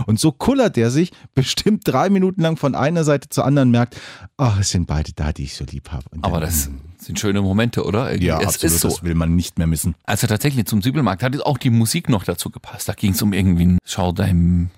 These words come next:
Speaker 2: äh, Baby in die Augen oder sowas.
Speaker 1: Mhm.
Speaker 2: Es ist mal frei übersetzt,
Speaker 1: Mhm.
Speaker 2: der Text, ja, aber, und dann hat sie mich angeguckt, dann hab ich gedacht, „Ach Gott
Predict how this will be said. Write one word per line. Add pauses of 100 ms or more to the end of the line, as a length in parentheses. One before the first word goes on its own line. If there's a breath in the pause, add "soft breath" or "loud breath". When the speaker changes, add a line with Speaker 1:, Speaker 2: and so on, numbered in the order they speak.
(160)
Speaker 2:
äh,
Baby
in
die
Augen
oder
sowas.
Speaker 1:
Mhm.
Speaker 2:
Es
ist
mal
frei
übersetzt,
Speaker 1:
Mhm.
Speaker 2:
der
Text,
ja,
aber, (360 loud breath)
und
dann
hat
sie
mich
angeguckt,
dann
hab
ich
gedacht,
„Ach
Gott